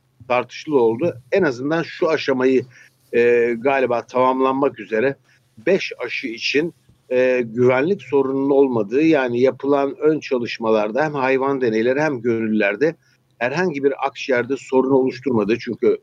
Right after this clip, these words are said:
e, sars ve mers'te böyle sorunlar yaşandığı için ç-, aşı çalışmaları durdurulmuştu. Bundan önceki koronavirüs enfeksiyonlarına karşı aşıda. E,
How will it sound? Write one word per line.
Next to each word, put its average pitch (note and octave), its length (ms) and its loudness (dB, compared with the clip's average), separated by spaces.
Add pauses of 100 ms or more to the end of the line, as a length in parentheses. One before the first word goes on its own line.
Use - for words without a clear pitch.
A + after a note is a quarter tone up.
e, G#2+ 80 0
sars B2+ 420 -4
ve A#2 100 0
mers'te A#2 600 -4 (360)
böyle B2 340 2
sorunlar A#2+ 500 2
yaşandığı A#2+ 540 0
için A#2 300 0
ç-, - 160 -10 (100)
aşı - 240 -2
çalışmaları A#2 640 2
durdurulmuştu. B2 800 2 (280)
Bundan A#2+ 240 2
önceki A2 380 -4
koronavirüs A2 600 0
enfeksiyonlarına G#2 840 -2
karşı F#2 300 -6
aşıda. C#3 420 -2 (840)
E, C3+ 380 4